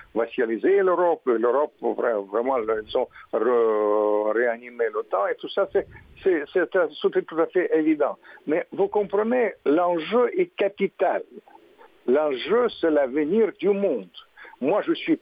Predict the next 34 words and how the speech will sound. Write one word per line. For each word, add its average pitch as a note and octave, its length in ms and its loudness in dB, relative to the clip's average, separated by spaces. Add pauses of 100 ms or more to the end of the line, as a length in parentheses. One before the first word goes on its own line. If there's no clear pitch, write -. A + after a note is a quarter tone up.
contre G3+ 320 0
le E3 60 2
rideau C#3 260 0
de G#2+ 100 -4
fer, - 280 -6 (280)
contre F#3+ 580 0 (340)
surtout - 540 -2
le C3 120 4
dérapage A#2+ 680 0 (340)
vers A2 240 0
la A#2 100 0
guerre A2 240 -2
mondiale B2+ 480 0
qui - 80 0
est - 120 -2 (100)
toujours A#3 380 0 (120)
possible C3+ 540 -2 (120)
à, A#2+ 120 -4 (220)
à C#3 80 2
l'heure C#3 320 0
que A2+ 120 0
je G2+ 60 0
vous G#2 220 0
parle. D#2 300 -6 (380)
Vous D#3 100 -2
comprenez ? F#3+ 560 -2
Et D3 100 2
dans G#3+ 220 0
ce G3+ 140 -2
contexte-là, E3+ 960 0 (300)
il D#3+ 180 2 (100)
faut A3 300 2
utiliser D#3+ 880 2 (160)
cette, - 180 0